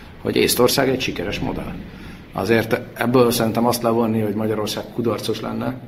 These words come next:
az félreértés a Matolcsi György szövegének, hanem ő azt szeretné, hogy még sikeresebb legyen Magyarország, és ugye Észtország azért olyan sikeres, mert digitalizált mindent.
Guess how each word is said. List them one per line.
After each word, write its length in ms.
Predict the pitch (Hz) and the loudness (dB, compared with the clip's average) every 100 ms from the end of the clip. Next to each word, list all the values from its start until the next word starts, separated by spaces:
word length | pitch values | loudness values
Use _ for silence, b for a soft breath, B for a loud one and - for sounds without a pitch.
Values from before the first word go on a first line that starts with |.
| B B B - | B B B -14
az 300 | 101 101 95 | -8 -6 -6
félreértés 720 | - 104 95 85 82 87 85 | -4 -2 0 -2 -4 -4 -6
a 60 | 92 | -6
Matolcsi 360 | 82 92 87 | -6 -6 -4
György 200 | 92 90 | -4 -6
szövegének, 560 | - - 58 73 78 - | -6 -6 -4 -4 -4 -4
hanem 360 | - - - - - | -6 -6 -6 -8 -4
ő 40 | |
azt 180 | - - | -4 -2
szeretné, 240 | 98 113 | -4 0
hogy 100 | 131 | 0
még 180 | 139 104 | 2 0
sikeresebb 540 | - - 90 - 90 90 | 0 -2 -6 -6 -6 -6
legyen 220 | 92 85 | -6 -8
Magyarország, 540 | - 151 151 156 147 B B B B | -6 -4 -2 -4 -4 B B B B
és 100 | - | 4
ugye 160 | 127 123 | 6 6
Észtország 460 | 131 - 139 127 | 6 4 2 2
azért 240 | 135 110 101 | 4 4 4
olyan 220 | 104 98 | 2 0
sikeres, 440 | - 110 120 117 | -4 -4 -2 -4
mert 160 | 131 113 | -6 -2
digitalizált 720 | 110 90 87 78 87 90 90 | -2 -2 -4 -4 -4 -6 -6
mindent. 440 | 85 73 78 - | -8 -8 -10 -12